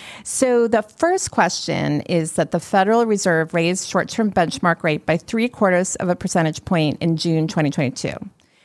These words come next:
This was the sharpest increase since what year? And I'm happy to give a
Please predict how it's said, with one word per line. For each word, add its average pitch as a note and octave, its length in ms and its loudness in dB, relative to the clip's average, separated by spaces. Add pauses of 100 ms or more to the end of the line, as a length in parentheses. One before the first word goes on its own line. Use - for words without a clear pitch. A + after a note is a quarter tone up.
(140)
This C4+ 380 2
was G3+ 140 2
the F3+ 100 2
sharpest A#3+ 540 -2
increase F3 500 -4
since - 400 -4
what - 240 0
year? C4 400 -2 (400)
And D#3+ 420 2 (140)
I'm D#3 140 2
happy D#3+ 380 -2
to - 120 -10
give C#3 240 -6
a - 100 -10